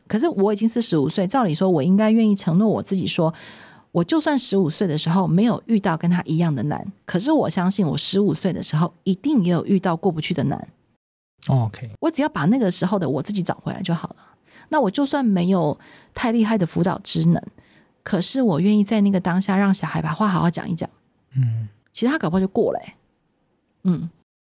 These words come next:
Speaker 2: 是现在的老师或家长真的比较缺乏这个能力吗？
Speaker 1: 因为他们也都没有人听他们说。
Speaker 2: 哦。
Speaker 1: 我，我其实要帮大人喊冤。所以，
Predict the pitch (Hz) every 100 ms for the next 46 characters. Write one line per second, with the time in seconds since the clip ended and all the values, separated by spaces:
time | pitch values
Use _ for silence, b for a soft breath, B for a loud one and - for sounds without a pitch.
0 | _ _ _ - - 247 220 196 240 208
1 | 220 185 156 135 123 113 107 110 101 101
2 | - 135 143 147 143 135 104 101 160 117
3 | 110 131 - 139 98 139 123 98 113 98
4 | 87 98 - _ _ _ _ _ 269 294
5 | 311 294 311 302 285 220 202 277 262 254
6 | 214 180 196 214 220 202 180 - - 165
7 | 165 196 196 _ _ - 113 208 226 247
8 | 233 247 240 240 185 165 - - 165 147
9 | 170 170 _ _ _ _ _ B B B
10 | B - 320 339